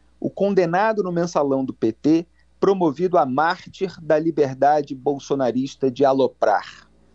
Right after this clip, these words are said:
Fecho aspas. Então isso, eu repito, tava escrito há quatorze meses. Bols-, o Jefferson como mártir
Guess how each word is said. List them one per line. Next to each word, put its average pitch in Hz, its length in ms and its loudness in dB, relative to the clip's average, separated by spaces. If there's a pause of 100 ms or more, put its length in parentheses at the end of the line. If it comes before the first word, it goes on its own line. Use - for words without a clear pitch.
(260)
Fecho 135 460 -2
aspas. - 340 -6 (460)
Então - 160 -4
isso, 139 320 0
eu 131 60 0
repito, 127 480 -2
tava 139 180 2
escrito 123 500 -4
há 131 80 2
quatorze 214 920 0
meses. 156 640 -2 (140)
Bols-, 123 320 -2
o 120 360 2
Jefferson 160 560 0
como 160 220 0
mártir 165 800 -2